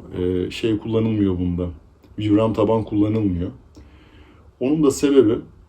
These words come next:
e, bu ayakkabıların biraz daha şehir içinde kullanılmasıyla alakalı. Dediklerine göre bu şehir içinde kullanıma daha uygun. E, ya da yağmurlu havalarda biraz daha az kayıyormuş bu taban.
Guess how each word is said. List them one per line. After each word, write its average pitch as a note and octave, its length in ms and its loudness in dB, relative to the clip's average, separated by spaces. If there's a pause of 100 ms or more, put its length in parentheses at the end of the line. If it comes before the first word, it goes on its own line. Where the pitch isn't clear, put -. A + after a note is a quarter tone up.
(100)
e, G2 380 -6
bu B2+ 100 6
ayakkabıların C3 720 2
biraz B2+ 320 2
daha C3+ 160 2
şehir B2+ 320 0
içinde A#2 400 0
kullanılmasıyla A2+ 880 0
alakalı. F2+ 460 -4 (2250)
Dediklerine A#2+ 500 0
göre A2 280 2 (760)
bu A#2 400 -4
şehir B2 320 4
içinde A2+ 320 -2
kullanıma G#2+ 500 0
daha A2 240 2
uygun. F#2+ 400 -2 (340)
E, G2+ 60 -12 (800)
ya F#2+ 140 -4
da G2+ 80 6
yağmurlu G#2+ 480 2
havalarda G#2 480 2
biraz A2 280 0
daha A2+ 220 -2
az - 220 -6
kayıyormuş E2 520 -6
bu F#2+ 80 -8
taban. F#2 320 -4